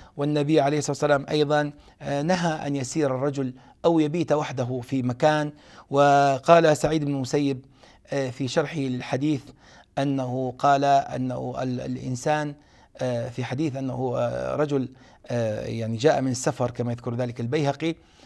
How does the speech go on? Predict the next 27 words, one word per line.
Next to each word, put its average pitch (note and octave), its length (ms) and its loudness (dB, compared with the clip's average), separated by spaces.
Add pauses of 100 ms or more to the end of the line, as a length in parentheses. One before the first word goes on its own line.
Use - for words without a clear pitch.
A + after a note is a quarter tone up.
(140)
فقال D3+ 760 4
له D3 140 -2
النبي: D3 500 -2 (400)
"آه، B2 360 -2
صحبت - 460 -4
من؟" D#3 280 2 (460)
قال: D#3 180 4
"يا D#3+ 100 2
رسول D3+ 240 -2
الله، D#3 200 8
آه، D3 140 2
يعني B2+ 360 0
لم D#3 280 0
يكن D3 240 -2
معي C#3 240 0
صاحب". C3 360 0 (480)
قال: D#3 260 4
"الراكب D3 920 0
شيطان"، C3 520 -2
إذا A#2+ 180 -8
واحد B2 320 -4 (420)
جاء B2+ 340 -4 (520)
ال-، A#2 100 -6
ال-، A#2 520 -8
شخص C3 340 -6
واحد C#3+ 320 0
شيطان، C#3+ 460 0